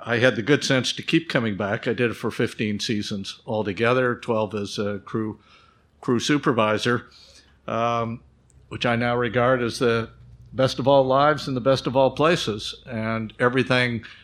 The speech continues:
I've written about since then all goes back to that, that, uh, singular experience. Um, serendipitous, so I've become a, a kind of, uh, pyromantic, not pyromaniac,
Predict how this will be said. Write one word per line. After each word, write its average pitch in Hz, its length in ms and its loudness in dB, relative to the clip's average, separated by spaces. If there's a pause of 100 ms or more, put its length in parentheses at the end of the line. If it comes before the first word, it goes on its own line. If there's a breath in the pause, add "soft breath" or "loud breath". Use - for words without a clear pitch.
(200 loud breath)
I've 120 160 0
written 151 260 2
about 113 400 2
since 135 260 -4
then 117 300 -4
all 117 160 -2
goes 113 280 -4
back 107 360 -4
to 104 180 -2
that, 101 320 -4 (480)
that, 107 340 -6
uh, 104 160 -4
singular 135 500 -2
experience. 107 800 -4 (880 soft breath)
Um, 101 500 -4 (840)
serendipitous, 127 760 0
so 113 400 -6
I've 110 240 -8
become 123 400 0
a, 110 180 -2 (320 soft breath)
a 123 80 -6
kind 120 300 -2
of, 113 200 -4
uh, 110 280 -2 (580)
pyromantic, 127 800 4
not 123 260 -2
pyromaniac, 127 880 -2